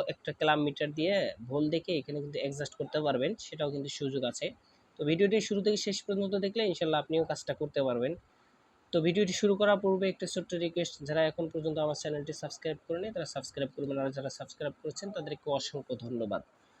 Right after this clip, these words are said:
আর যারা Facebook পেজ থেকে দেখতেছেন অবশ্যই একটা ফলো করে দিয়ে পাশে থাকবেন ইনশাআল্লাহ। তো ভিডিওটি শুরু করা যাক। আমরা এরকম ভোল্ট মিটার কিনলে আমাদেরকে দুইটা এরকম ওয়্যার দেয়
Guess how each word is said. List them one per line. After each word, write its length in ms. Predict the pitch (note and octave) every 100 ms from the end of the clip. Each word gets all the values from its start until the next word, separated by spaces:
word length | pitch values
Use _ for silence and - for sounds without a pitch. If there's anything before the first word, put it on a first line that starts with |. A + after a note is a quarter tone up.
| _ _ _ -
আর 80 | D#3+
যারা 160 | F#3
Facebook 400 | F#3 F#3+ F#3 G#3 G#3
পেজ 160 | G#3 F#3+
থেকে 160 | G3+ F#3+
দেখতেছেন 400 | F#3+ F3+ G3+ G#3+
অবশ্যই 320 | F#3 E3+ - D#3+
একটা 140 | -
ফলো 220 | - D#3+ D#3
করে 160 | D#3
দিয়ে 160 | D3+ F#3
পাশে 240 | F3+ C#3+ C#3
থাকবেন 280 | C3 C3 B2
ইনশাআল্লাহ। 600 | C#3 C3 C#3 A#2+ A2+ A2+ - _ _ _ _
তো 40 | -
ভিডিওটি 360 | E3+ F3+ G#3 G3
শুরু 220 | - F#3+
করা 180 | F#3 G3
যাক। 220 | F3 D#3+ - _ _ _ _ _ _ _
আমরা 180 | D#3 E3+ F#3+
এরকম 360 | G3+ G#3 A3 G#3 D#3+ -
ভোল্ট 260 | C3+ F#3 F#3
মিটার 300 | F#3+ F3+ G3
কিনলে 320 | - G3 E3 F#3+
আমাদেরকে 500 | F3 E3 E3 D#3+ G3+
দুইটা 260 | D#3 D3 D#3
এরকম 300 | D3 C#3 D#3
ওয়্যার 280 | C#3 C#3 C#3+ C3+
দেয় 160 | D3+